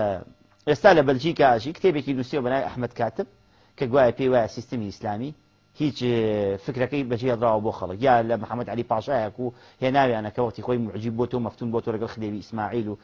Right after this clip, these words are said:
ڕەفاع تەحت ئاهاوی و جەمالدینی ئەفغانی، کە هەمویان لە مەحفەلی ماسۆنی، مە-، ماسۆنیا بوون و لە فەڕەنسا ژیانیان بردوتە سەر. کەواتە پێکهاتەی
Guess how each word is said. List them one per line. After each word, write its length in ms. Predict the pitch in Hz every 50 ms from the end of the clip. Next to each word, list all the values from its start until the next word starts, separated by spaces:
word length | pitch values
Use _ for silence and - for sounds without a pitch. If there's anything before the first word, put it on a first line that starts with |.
| _ - - - - - - _ _ _ _ _ _ -
ڕەفاع 360 | 123 127 - 143 117 98 104 -
تەحت 180 | - 104 - -
ئاهاوی 360 | 123 135 120 113 107 113 127
و 80 | 117 104 - -
جەمالدینی 440 | 135 123 113 110 104 107 123 117 107
ئەفغانی، 260 | 104 101 104 113 117 -
کە 60 | 113 101
هەمویان 260 | 120 127 135 143 135 127 123
لە 40 | 117 120
مەحفەلی 360 | 113 - - - 170 151 135
ماسۆنی، 480 | 123 117 110 - - 117 113 120 123 123 - _ _ _ _ _ _ _ _ _ _ _ -
مە-، 140 | 117 123 101 123
ماسۆنیا 460 | 113 104 - - 117 113 120 120 113 107
بوون 220 | 98 107 110 107
و 120 | 110 107
لە 80 | - 113 -
فەڕەنسا 320 | - 120 120 117 107 117 110
ژیانیان 320 | 95 104 101 101 98 95 90
بردوتە 280 | 87 87 90 90 - - -
سەر. 100 | - _ _ _ _ _ _ _ _ _ _ _ _ _ _ _ _ _ _ _ _ _ _ _ _ _ _ _ _ _ _ _ - - - _ _ _ -
کەواتە 360 | 123 127 131 - - 214 190 139 95 - - _ _ _ _ _ _ _ _ _ _ _
پێکهاتەی 760 | - - 104 95 - - - 110 104 95 - - - 180 180